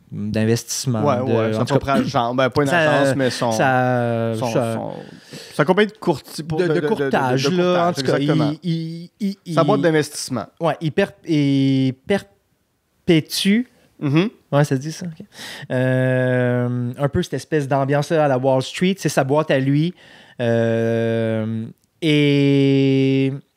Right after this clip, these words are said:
Speaker 1: de là, euh, beaucoup d'entraves à la justice,
Speaker 2: Mhm.
Speaker 1: beaucoup de
Speaker 2: Détournement de
Speaker 1: déviance.
Speaker 2: fonds, beaucoup de
Speaker 1: Oui, détournement de fonds, et cetera. Donc, euh, un jeu qui est très malhonnête, euh, de la part de ce courtier-là,
Speaker 2: Ouais.
Speaker 1: ce qui, ce qui le met sous le spotlight du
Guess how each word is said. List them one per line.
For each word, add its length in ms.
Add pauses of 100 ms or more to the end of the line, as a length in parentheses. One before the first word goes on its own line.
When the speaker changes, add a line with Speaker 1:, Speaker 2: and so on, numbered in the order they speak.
(400)
Speaker 1:
de 260
là, 580 (500)
euh, 160
beaucoup 240
d'entraves 460
à 60
la 120
justice, 840 (300)
Speaker 2:
Mhm. 100
Speaker 1:
beaucoup 240
de 100
Speaker 2:
Détournement 400
de 40
Speaker 1:
déviance. 300
Speaker 2:
fonds, 420
beaucoup 300
de 320
Speaker 1:
Oui, 200
détournement 420
de 120
fonds, 320
et 100
cetera. 560 (280)
Donc, 380
euh, 320
un 220
jeu 260
qui 140
est 100
très 180
malhonnête, 920
euh, 240
de 60
la 80
part 160
de 60
ce 140
courtier-là, 600
Speaker 2:
Ouais. 40 (320)
Speaker 1:
ce 280
qui, 680 (340)
ce 220
qui 140
le 100
met 160
sous 140
le 100
spotlight 720
du 220